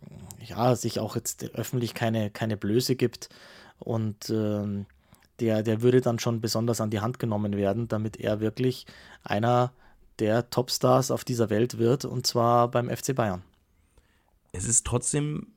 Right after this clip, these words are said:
Speaker 2: Kumbi, noch mal so ein weiteres Zeichen von Leverkusen, ne? Nach Alonso, nach Tah, dass man dort wirklich überhaupt nicht gewillt ist, so diesen, ja, Dortmund-Weg einzugehen, der zweitausendzehner bis zweitausendvierzehnер Jahre, und dass man halt die besten Leute reihenweise irgendwie Richtung München verliert.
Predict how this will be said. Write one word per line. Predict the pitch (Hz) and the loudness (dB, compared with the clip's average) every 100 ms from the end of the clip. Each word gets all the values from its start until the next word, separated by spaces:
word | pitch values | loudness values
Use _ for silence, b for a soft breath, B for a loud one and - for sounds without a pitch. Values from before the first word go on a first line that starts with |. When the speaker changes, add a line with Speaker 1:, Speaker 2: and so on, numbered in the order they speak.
| _ | _
Speaker 2:
Kumbi, | 127 139 123 | 0 2 2
noch | 113 | 2
mal | 135 139 | 2 2
so | 131 | 2
ein | 107 | 2
weiteres | 104 127 139 135 | 2 2 2 2
Zeichen | - 117 139 143 | 2 2 0 -2
von | 127 113 | -4 0
Leverkusen, | 104 98 92 - 90 90 | 2 2 -2 -2 -6 -4
ne? | 139 | -6
Nach | 131 123 - | -2 -2 0
Alonso, | 101 104 139 151 156 156 | 4 4 4 0 0 0
nach | 127 123 139 | 2 2 2
Tah, | - - 113 131 151 B B B B _ | 6 6 6 2 0 B B B B _
dass | - - 143 | -4 2 6
man | 135 | 8
dort | 131 123 | 6 6
wirklich | 139 - 151 - | 4 6 0 2
überhaupt | 123 104 - 165 - 117 | 6 6 6 4 4 2
nicht | 101 - | 2 4
gewillt | 117 98 107 107 | 0 2 2 2
ist, | 131 139 - | 2 2 2
so | 127 | 2
diesen, | 117 113 113 113 117 113 | 2 2 2 2 0 -2
ja, | 113 107 | 2 4
Dortmund-Weg | 110 131 - 120 98 104 101 | 8 6 8 2 6 6 6
einzugehen, | 107 104 - 92 101 110 127 | 4 2 2 4 4 4 4
der | 110 104 | 4 4
zweitausendzehner | - 110 110 110 - 113 120 110 | 2 2 2 2 4 4 6 4
bis | 107 | 4
zweitausendvierzehnер | 110 107 107 107 139 170 139 104 | 4 4 4 2 2 4 4 4
Jahre, | 90 85 90 120 B B B B | 2 0 0 -2 B B B B
und | - 107 | -4 0
dass | 110 | 2
man | 117 | 4
halt | 117 110 | 4 6
die | |
besten | 107 120 117 | 6 6 6
Leute | 123 180 127 | 6 6 6
reihenweise | 92 101 87 90 92 87 101 | 4 0 0 2 2 2 2
irgendwie | 113 110 104 92 | 2 0 0 0
Richtung | 101 - 104 | 0 2 2
München | 110 101 90 | 2 2 -2
verliert. | - 82 85 127 | -4 -2 0 -2